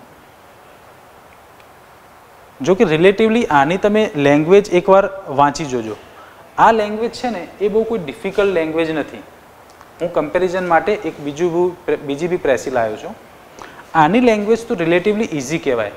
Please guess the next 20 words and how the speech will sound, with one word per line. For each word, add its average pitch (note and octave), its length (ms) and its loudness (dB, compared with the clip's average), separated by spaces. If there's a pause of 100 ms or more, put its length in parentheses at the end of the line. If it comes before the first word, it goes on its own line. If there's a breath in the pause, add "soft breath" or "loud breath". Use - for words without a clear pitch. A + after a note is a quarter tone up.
કે D#3 80 0
તમે E3 200 -2
વાંચતા C3 460 2
જાઓ, D#3 180 2 (300)
ક્યાંક A3+ 360 -2
કોઈ G#3+ 140 4
sentence F3 540 -4
હોય, D3+ 220 0 (600)
ક્યાંક F3+ 240 2
કોઈ G3+ 120 4
word D#3 360 4
હોય D#3+ 280 0 (500)
જે F#3 160 0
કદાચ E3+ 340 2
તમને E3 300 -6
ના C3 180 0
ખબર A#2+ 300 -8
પડે, C#3 240 -10 (460 loud breath)
બાકી C3 320 2
તો F3 300 -2